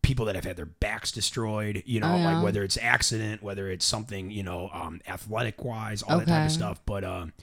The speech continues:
Speaker 1: the, the types of stretches and stuff that he does, y-, you watch this and you're like, "Huh."
Speaker 2: Yep.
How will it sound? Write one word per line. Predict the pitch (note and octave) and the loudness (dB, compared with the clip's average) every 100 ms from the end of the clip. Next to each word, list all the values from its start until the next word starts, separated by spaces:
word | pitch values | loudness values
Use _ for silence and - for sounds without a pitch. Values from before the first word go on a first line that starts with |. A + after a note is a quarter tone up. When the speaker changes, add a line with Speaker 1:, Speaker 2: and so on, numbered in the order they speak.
| - - - - - | -20 -20 -20 -20 -2
Speaker 1:
the, | A2 F#2+ | 2 2
the | - | 0
types | F#2 - D3+ C#3+ | 0 4 4 4
of | G2 | 0
stretches | - G2 G#2 A#2 F#2+ | -2 -2 0 0 -2
and | E2 | -4
stuff | - D2+ C#2+ D2+ | -4 -6 -8 -8
that | D#2 - | -8 -8
he | E2 | -8
does, | D#2 E2+ E2+ - - - - | -6 -6 -4 -6 -8 -12 -14
y-, | F#2 | -12
you | G#2 G2+ G2 | -8 -6 -4
watch | F#2 G#2+ B2 - | -2 0 0 0
this | G2+ E2+ | -4 -4
and | F#2+ | -4
you're | F2+ F2+ | -6 -8
like, | D#2+ - _ _ - | -10 -14 _ _ -14
"Huh." | - G3+ G#3+ G2+ - _ | 0 4 6 4 -2 _
Speaker 2:
Yep. | - D#3+ D#3+ | -2 2 4